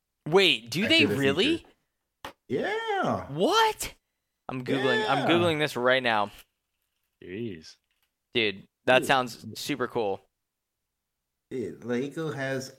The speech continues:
Speaker 2: all, everything.
Speaker 1: Dude, they have everything. What the fuck?
Speaker 2: It, it kinda had me heated, and I was like, "What the hell have they not done?" So I had to, like, get a little bit more creative.
Speaker 1: Mm-hmm.
Speaker 2: Um, I mean, the obvious one for me would probably be, like, Game of Thrones.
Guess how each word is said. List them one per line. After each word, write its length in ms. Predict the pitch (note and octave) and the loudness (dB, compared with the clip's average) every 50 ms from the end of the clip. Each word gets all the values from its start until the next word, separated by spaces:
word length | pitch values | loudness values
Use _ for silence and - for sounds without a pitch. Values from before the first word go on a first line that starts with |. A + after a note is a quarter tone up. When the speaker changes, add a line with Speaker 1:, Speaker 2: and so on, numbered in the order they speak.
| _ _ | _ _
Speaker 2:
all, 260 | - - - - - _ - | -14 -14 -12 -14 -14 _ -6
everything. 580 | A#2 B2+ C3+ C#3 C#3+ D3 D3+ D3+ D3+ D3 C3 | -4 -2 0 2 2 2 2 0 -2 -2 0
Speaker 1:
Dude, 140 | B2+ A#2+ A#2 | 2 4 4
they 80 | B3 A#3+ | 4 6
have 220 | C4 C4 C4+ A3+ | 6 4 6 8
everything. 680 | C#4 D4 D4 F4+ E4 - - E3 A#2 A2+ G#2 G2 - _ _ | 6 6 6 4 0 2 0 -2 -2 -4 -10 -12 -14 _ _
What 220 | F#3+ A3 B3+ - - | -2 -2 -2 0 -2
the 80 | C4 | -8
fuck? 580 | - - - - D4 D#4+ E4+ E4 - - - - _ _ _ _ _ _ _ _ _ _ _ _ - - | -8 -6 -4 -2 -2 -2 -2 -4 -8 -14 -16 -16 _ _ _ _ _ _ _ _ _ _ _ _ -20 -12
Speaker 2:
It, 160 | - F#2 A#2 | -6 -4 -2
it 220 | A2 A2+ A2+ A2 A2 | 0 0 -2 -2 -2
kinda 220 | C#3+ C3+ C3+ C3 C3 | -2 -2 0 0 0
had 160 | B2+ A#2+ A2 | 0 0 0
me 80 | G#2 | 0
heated, 360 | G#2 A2+ A#2 A#2 G#2+ G2 F2+ F2 | 0 2 2 2 2 0 -2 -4
and 80 | F2 F#2 | -6 -8
I 40 | F#2 | -10
was 100 | F#2+ - | -8 -8
like, 260 | G2 F2+ F2+ F2+ F2+ C#2+ | -6 -6 -6 -6 -6 -6
"What 240 | D#2 F#2 G2+ A2 A#2+ | -6 -6 -6 -4 -4
the 80 | B2+ A#2+ | -4 -2
hell 140 | B2 A#2+ | -2 -2
have 220 | A2+ A2+ A2 G2+ F#2 | -2 -2 -4 -4 -4
they 140 | G2 F#2+ F2 | -6 -6 -6
not 320 | E2 E2+ F#2 G2 G2 E2 | -8 -6 -6 -6 -6 -6
done?" 320 | D#2+ E2 D#2+ D#2+ D#2 D2+ | -6 -6 -6 -6 -8 -10
So 160 | D#2+ - G2 G2 | -12 -10 -4 -2
I 20 | |
had 120 | A2+ A#2 | 0 0
to, 180 | A#2 A2+ A2 G2+ | 2 2 2 0
like, 400 | F#2+ F#2+ F#2 E2+ E2 D#2+ - - | 0 -4 -4 -4 -6 -6 -8 -6
get 160 | - F#2 F2 | -4 -2 -2
a 20 | F2 | -2
little 320 | E2+ E2+ E2 E2 D#2 D#2+ | -4 -6 -8 -8 -8 -8
bit 240 | D#2 D#2+ F2 E2+ D#2+ | -6 -2 -2 -2 -2
more 460 | E2 E2 E2 E2 E2 E2 D#2 D2+ D2+ - _ | -4 -8 -8 -6 -6 -6 -8 -10 -12 -14 _
creative. 720 | - - E2 E2 E2 D#2+ E2 E2 E2+ E2 E2+ E2 E2 - - - | -16 -12 -8 -8 -6 -6 -6 -6 -4 -6 -6 -8 -10 -14 -14 -12
Speaker 1:
Mm-hmm. 640 | C#3 C3 C#3+ C#3+ C#3+ C#3+ C#3 _ _ _ - G2 | -10 -8 -8 -8 -8 -10 -12 _ _ _ -8 -6
Speaker 2:
Um, 480 | F#2+ F#2+ F#2 F#2 F#2 F2+ F2+ F#2 - - _ _ _ _ _ _ _ - | -4 -2 -2 -2 -2 -4 -6 -8 -12 -18 _ _ _ _ _ _ _ 2
I 40 | |
mean, 120 | A#2 A2 G#2 | 4 4 6
the 120 | G#2+ A2 G#2+ | 6 6 8
obvious 460 | G#2+ A#2 B2 A#2 A#2 A2 G#2 G2+ - | 8 8 8 8 6 4 4 2 0
one 180 | G#2 G2+ F#2+ | -2 -2 -2
for 100 | F#2+ - F#2+ | -2 -4 -4
me 180 | F#2+ F#2+ G2 | -4 -4 -2
would 160 | F#2+ F#2 F2 - | -2 -4 -4 -4
probably 480 | F#2 F#2 F#2 F#2 F2 E2 F2 F2+ F2 | -4 -2 -2 -2 -2 -2 -4 -4 -4
be, 280 | E2+ D#2+ F#2 F2+ F2 F2+ | -4 -4 -4 -4 -2 -2
like, 500 | E2+ F2 E2+ E2 D#2+ - - - G2 F#2 | -2 -2 -4 -4 -6 -8 -14 -16 -14 -6
Game 260 | F2+ F#2+ F#2 F2+ F#2 | -4 -2 -2 -2 -2
of 80 | F2 - | -4 -4
Thrones. 640 | F#2 F2+ F2 F2 E2+ E2+ F2 E2+ - - - | -6 -4 -4 -4 -6 -8 -8 -8 -8 -10 -10